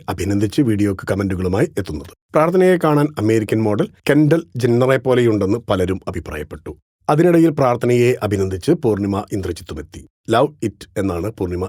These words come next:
ഇന്ദ്രജിത്ത് കുറിച്ചത്. പേളിമാണി, ശൃന്ദ, കനി കുസൃതി തുടങ്ങി നിരവധി താരങ്ങളും വീഡിയോയ്ക്ക് താഴെ സ്നേഹം അറിയിച്ചിട്ടുണ്ട്.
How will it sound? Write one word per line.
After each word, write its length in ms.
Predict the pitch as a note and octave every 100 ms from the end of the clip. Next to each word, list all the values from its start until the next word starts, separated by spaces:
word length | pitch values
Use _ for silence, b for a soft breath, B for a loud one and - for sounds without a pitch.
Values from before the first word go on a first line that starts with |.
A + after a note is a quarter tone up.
| -
ഇന്ദ്രജിത്ത് 420 | F2+ F2+ - - -
കുറിച്ചത്. 440 | - - - - _ _ _
പേളിമാണി, 680 | D#3 D3+ D#3+ D#3 C#3 B2+ B2+ -
ശൃന്ദ, 380 | - C3+ B2 A#2 A2 - _ -
കനി 180 | A2+ B2+
കുസൃതി 480 | B2+ A2+ G2+ F#2+ G2 -
തുടങ്ങി 300 | G#2 F#2+ B2+ -
നിരവധി 420 | A2+ G#2+ B2 D3
താരങ്ങളും 480 | D3 A#2 A2 G#2+ G#2+ G2
വീഡിയോയ്ക്ക് 420 | F#2 F2+ F2 F2+
താഴെ 240 | F#2 D3+
സ്നേഹം 500 | - - G#2 F#2 F#2+ -
അറിയിച്ചിട്ടുണ്ട്. 560 | E2+ D#2+ - - D2+